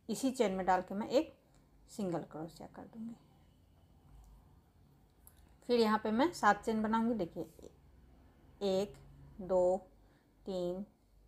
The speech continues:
चार, पाँच, छः, सात और फिर सेम स्पेस पे डाल के मैं एक सिंगल क्रोशिया कर दूँगी। देखिए फ्रेंड्स, ये मेरा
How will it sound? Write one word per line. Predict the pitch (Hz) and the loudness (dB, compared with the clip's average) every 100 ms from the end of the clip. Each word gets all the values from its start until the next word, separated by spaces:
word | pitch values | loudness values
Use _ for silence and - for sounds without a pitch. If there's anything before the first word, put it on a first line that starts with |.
| _ | _
चार, | - 190 175 170 196 _ _ _ _ _ _ | -2 0 2 0 -4 _ _ _ _ _ _
पाँच, | 190 180 180 - - _ _ _ _ _ | -2 0 -2 -8 -20 _ _ _ _ _
छः, | - 180 175 208 _ _ _ _ _ _ - | -10 -6 -4 -6 _ _ _ _ _ _ -14
सात | - 170 - _ _ _ _ _ _ _ _ _ _ _ _ _ _ _ _ _ - | -4 -4 -6 _ _ _ _ _ _ _ _ _ _ _ _ _ _ _ _ _ -20
और | - | -14
फिर | - | -12
सेम | 180 202 185 | -8 -6 -6
स्पेस | 185 - 180 | -6 -6 -8
पे | - 285 339 _ _ _ _ _ _ _ _ _ _ _ _ _ | -4 -4 -4 _ _ _ _ _ _ _ _ _ _ _ _ _
डाल | 190 180 | -6 -4
के | 185 190 | -6 -10
मैं | 185 190 | -6 -4
एक | 277 - _ _ | -6 -8 _ _
सिंगल | - 190 - - | -14 -10 -10 -14
क्रोशिया | - 165 - - | -20 -20 -20 -20
कर | 208 | -20
दूँगी। | - 208 _ _ _ _ _ _ _ _ _ _ _ _ _ - 202 | -20 -20 _ _ _ _ _ _ _ _ _ _ _ _ _ -8 -4
देखिए | 180 202 | -4 -6
फ्रेंड्स, | - - 165 - | -16 -14 -12 -8
ये | 185 | -4
मेरा | 185 | 0